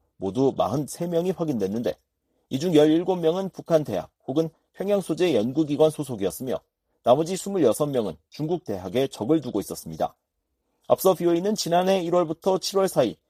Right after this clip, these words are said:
사이언스 다이렉트에서 검색된 북한 연구진 참여 논문 오십여 편 중 약 십여 편이 북한과 중국 연구진의 공동 연구를 통해 작성됐다고 보도한 바 있습니다.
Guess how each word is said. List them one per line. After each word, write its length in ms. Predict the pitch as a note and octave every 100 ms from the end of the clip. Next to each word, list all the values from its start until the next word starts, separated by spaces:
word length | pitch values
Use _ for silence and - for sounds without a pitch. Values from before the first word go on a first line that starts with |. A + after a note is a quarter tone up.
| _
사이언스 580 | - E3+ F#3 F#3 F3+ F3+
다이렉트에서 800 | - A2 D3 - - C3 C3+ C#3
검색된 640 | - G#2 F#2+ - C3+ C#3+
북한 320 | - - E3+
연구진 460 | A#2 A2 A2+ A#2+ D#3
참여 300 | - F#3+ F3+
논문 260 | G#2+ G#2 F2 _ _ _
오십여 400 | A#2 C#3 E3+ D#3+
편 220 | - C3
중 140 | F#2 D#2 _ _ _
약 160 | A#2+ C3
십여 260 | - G3+
편이 320 | F#3+ C#3 G2+ - _ _ _
북한과 500 | C#3 F3 D#3 D#3 F3+
중국 400 | - C3+ D3+ D3+
연구진의 640 | A#2 B2 B2 G#2 G#2+ C3+ -
공동 400 | - C#3+ D#3+ F#3
연구를 380 | E3 D3+ C#3+ D3
통해 280 | - A#2+ D3
작성됐다고 840 | - - D#3 D3+ A#2 - D#2+ G#2
보도한 360 | B2+ B2+ C#3+ B2+
바 80 | G#2
있습니다. 460 | - E2 D#2+ D#2+